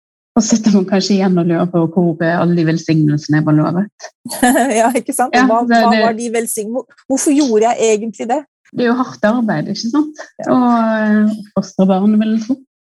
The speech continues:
Speaker 2: Jeg husker veldig godt en gang jeg var så frustrert over at Johannes gledet seg til å gå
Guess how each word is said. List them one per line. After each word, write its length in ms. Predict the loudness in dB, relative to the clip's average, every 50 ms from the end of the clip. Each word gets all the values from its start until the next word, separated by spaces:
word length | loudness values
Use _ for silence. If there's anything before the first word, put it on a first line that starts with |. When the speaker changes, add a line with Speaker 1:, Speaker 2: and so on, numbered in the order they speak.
| _ -2
Speaker 2:
Jeg 100 | 0 0
husker 460 | 0 0 -2 -2 0 0 0 0 0 0
veldig 340 | 0 0 0 0 0 -2 -2
godt 340 | -2 -2 -4 -6 _ -6 -4
en 120 | -2 0 0
gang 180 | 0 0 0
jeg 120 | 0 0 0
var 100 | 0 0 -2
så 140 | -4 -6
frustrert 680 | -10 -10 -8 -6 -6 -4 -2 0 0 2 2 0 -2 -4
over 240 | -4 -2 -2 -2 -2
at 80 | -2 -4
Johannes 460 | -4 -4 -2 -2 0 0 0 -2 -2 -2
gledet 540 | 0 0 2 2 0 -2 -4 -4 -6 -6 -6
seg 160 | -6 -6 -4
til 80 | -2 -2
å 60 | 0
gå 100 | 0 0